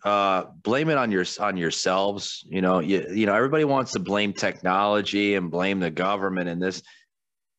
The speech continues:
Eh, what it comes down to is, you know, um, it comes down to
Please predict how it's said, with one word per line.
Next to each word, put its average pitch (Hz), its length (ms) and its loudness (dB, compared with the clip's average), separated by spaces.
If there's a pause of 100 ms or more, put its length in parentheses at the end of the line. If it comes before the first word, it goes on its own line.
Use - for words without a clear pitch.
(160)
Eh, - 220 -8 (200)
what 151 180 -2
it - 80 -4
comes 185 300 0
down 170 300 2
to 127 280 2
is, 123 420 0
you 160 160 -2
know, 135 320 0
um, 135 560 -2 (1700)
it - 100 -6
comes 170 260 -2
down 170 260 0
to 147 320 0